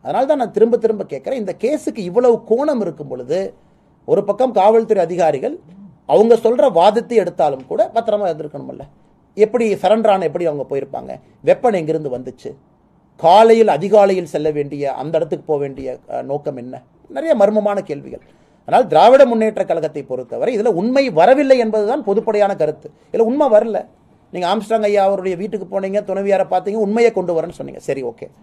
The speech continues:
நான் அமித்ஷாஜி அவர்களுக்கு ஒரு லெட்டர் எழுதியிருக்கேன். எதுக்குன்னா, சி பி ஐ என்கொயரி. உள்துறை அமைச்சர் வந்து ஹோம் மினிஸ்ட்ரியிலேருந்து நேத்து தமிழ்நாடு அரசுக்கு கடிதத்தை, உள்துறை அமைச்சர் ஒரு கடிதம் அனுப்பியிருக்காங்க நேத்து.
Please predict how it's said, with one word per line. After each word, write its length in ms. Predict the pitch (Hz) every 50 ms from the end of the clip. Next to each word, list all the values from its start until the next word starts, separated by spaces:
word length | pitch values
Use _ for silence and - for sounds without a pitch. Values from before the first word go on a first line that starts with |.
| _ _ _ - _ _ _ _ _ -
நான் 520 | - 139 160 196 240 294 311 294 240 - _ _ _ _ _ _ _ _ _ _ - 175
அமித்ஷாஜி 440 | 190 226 233 - - 220 196 165 185
அவர்களுக்கு 280 | 165 160 160 180 -
ஒரு 80 | - 165
லெட்டர் 240 | 135 127 - 143 123
எழுதியிருக்கேன். 580 | 113 117 117 - 117 113 117 _ _ _ _
எதுக்குன்னா, 300 | - 147 151 147 156 214
சி 220 | 254 240 - 185 165
பி 160 | 151 156 135
ஐ 60 | 123
என்கொயரி. 280 | 123 - - - - - _ _ _ _ _ _ _ _ _ _ _ _ _ _ _ -
உள்துறை 360 | 196 254 294 285 311 285 269
அமைச்சர் 340 | 233 214 208 202 - 185 160
வந்து 460 | 147 139 143 139 180 247 294 - - _ _ _ _
ஹோம் 240 | 202 226 277 285 269
மினிஸ்ட்ரியிலேருந்து 560 | 254 226 190 - - 180 160 160 165 214 254
நேத்து 340 | 185 185 196 196 - - -
தமிழ்நாடு 420 | 165 185 220 262 269 262 247 226
அரசுக்கு 300 | 180 160 151 - 175 -
கடிதத்தை, 500 | - 160 151 165 156 147 - - 285 330 - _ _ _ _ _ _ _ _ _ _
உள்துறை 320 | - 202 226 214 226 196 160
அமைச்சர் 240 | 147 147 - 233 220
ஒரு 80 | 170
கடிதம் 240 | 147 143 147 147 131
அனுப்பியிருக்காங்க 400 | 127 123 135 - - - - -
நேத்து. 220 | - - _ _